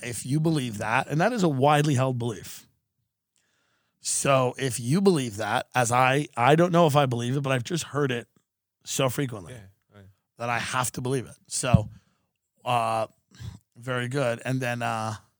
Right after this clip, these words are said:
Speaker 1: then I'll be, I'll be at the, performing at the Paramount or some theater in Austin at the end of January. Get tickets. I tweeted it out. I'll figure out what it is. It's socially distanced, but it's around there. I don't even know.
Speaker 2: I can find it on your Twitter. Hold on.
Speaker 1: Can ya? This will
Speaker 2: Yeah.
Speaker 1: take three hours. I hope no one's got anything to do.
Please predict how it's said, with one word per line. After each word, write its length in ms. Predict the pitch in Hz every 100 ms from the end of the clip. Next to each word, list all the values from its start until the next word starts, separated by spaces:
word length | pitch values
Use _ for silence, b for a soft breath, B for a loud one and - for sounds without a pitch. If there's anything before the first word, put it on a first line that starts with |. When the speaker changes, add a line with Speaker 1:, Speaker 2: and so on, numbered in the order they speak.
| _ _ _ _ _ _
Speaker 1:
then 100 | 156
I'll 60 | 180
be, 160 | 170 160
I'll 140 | 151
be 80 | 156
at 100 | 170
the, 60 | 156
performing 440 | - 156 190 190
at 60 | 135
the 60 | -
Paramount 460 | 156 160 156 147 -
or 100 | 127
some 260 | - 170 165
theater 340 | 139 120 113
in 160 | 131 139
Austin 420 | 135 123 - 117
at 80 | 107
the 100 | 135
end 120 | 127
of 60 | 117
January. 600 | 117 120 117 117 117 117 b b b b b -
Get 200 | 139 123
tickets. 320 | 139 131 123
I 80 | 120
tweeted 340 | - 165 135
it 100 | 123
out. 180 | 117 113
I'll 120 | 135
figure 280 | 131 156 151
out 120 | 135 123
what 140 | 120
it 100 | 113
is. 240 | 113 110 113
It's 160 | 139
socially 380 | - 170 147 131
distanced, 640 | 117 120 - 117 110 -
but 240 | 117 113 -
it's 160 | 131 131
around 320 | 117 107 107
there. 180 | 101 -
I 80 | 135
don't 120 | 147
even 180 | 120 107
know. 240 | 104 104 - _ _ _ _ _
Speaker 2:
I 40 | 104
can 100 | 98
find 220 | 107 90
it 40 |
on 60 | 87
your 100 | 85
Twitter. 300 | - 90 92
Hold 200 | 95 90
on. 40 |
Speaker 1:
Can 180 | 143 139
ya? 220 | 160 160 -
This 160 | 170 131
will 100 | 135
Speaker 2:
Yeah. 60 | 139
Speaker 1:
take 120 | 101
three 240 | - 110
hours. 380 | 107 104 104 -
I 60 | 131
hope 120 | 160
no 140 | 143
one's 160 | 135 123
got 120 | 117
anything 280 | 120 110 104
to 80 | 104
do. 320 | 107 104